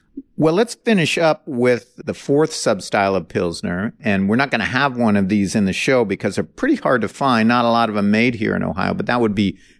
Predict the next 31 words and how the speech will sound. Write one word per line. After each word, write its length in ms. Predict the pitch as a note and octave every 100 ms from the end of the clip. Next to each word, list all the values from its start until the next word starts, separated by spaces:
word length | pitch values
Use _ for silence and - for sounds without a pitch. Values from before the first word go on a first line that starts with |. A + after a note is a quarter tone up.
| -
the 120 | G#2+
Italian 680 | F2 - B2 C3+ B2+ F#2+ D#2+
Pilsner, 600 | G2+ E2 - - - - _ _ _ _ _ _ _ -
which 320 | F3 A#2+ -
is 180 | A#2 -
maybe 320 | D#3 C3+ B2
a 80 | A#2+
little 260 | C#3+ D#3+ -
older 480 | B2 C3+ C#3 C3 A2+
than 340 | G#2+ A2+ A2
the 80 | G2+
New 160 | G2
Zealand 420 | F#2 B2 B2+ G#2 F#2+
Pilsner, 400 | G2+ F2+ G#2 G2+
but 200 | G#2+ G2+
of 100 | -
course 240 | B2 G#2
still 300 | - C3+ A#2
up, 220 | G2+ - _ _
it's 180 | A#2+ -
a 60 | G2+
twenty-first 460 | G2 F2 - -
century 320 | G2 - G2
invention. 560 | F#2 G2+ G2 - E2 F#2 _ _ -
And 200 | B2+ G#2+
so 460 | - B2 A2 G#2+ B2+
the 160 | B2 A#2
idea 440 | A2+ A2 C#3+ C3+
of 320 | A2 A2 G2
this 420 | B2 C3 G#2 G2
is, 180 | G#2+ F#2+